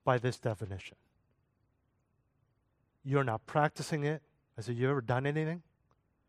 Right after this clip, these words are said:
Try to hold a guy's hand, kiss a guy?" No, nothing. "You're not a practicing homosexual. This does not apply to you, okay? You're struggling with the sin.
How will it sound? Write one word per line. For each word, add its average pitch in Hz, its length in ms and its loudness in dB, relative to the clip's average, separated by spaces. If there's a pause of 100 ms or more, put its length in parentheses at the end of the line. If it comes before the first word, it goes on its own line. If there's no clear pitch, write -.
(1500)
Try 131 220 2
to 117 180 0
hold 127 260 -2
a 127 60 -2
guy's 120 300 -2
hand, 123 280 -4
kiss - 220 -4
a - 20 -10
guy?" 120 260 -4
No, 120 280 -4
nothing. 101 320 -12 (1600)
"You're 139 100 -2
not 175 160 0
a 135 40 -2
practicing 139 500 -4
homosexual. 110 580 -4
This 143 160 -2
does 127 180 0
not 113 200 -2
apply 113 320 -2
to 98 80 -14
you, 85 220 -18 (600)
okay? 139 220 -2 (1200)
You're 110 100 -6
struggling 165 420 0
with 180 140 0
the 180 80 0
sin. 120 460 -2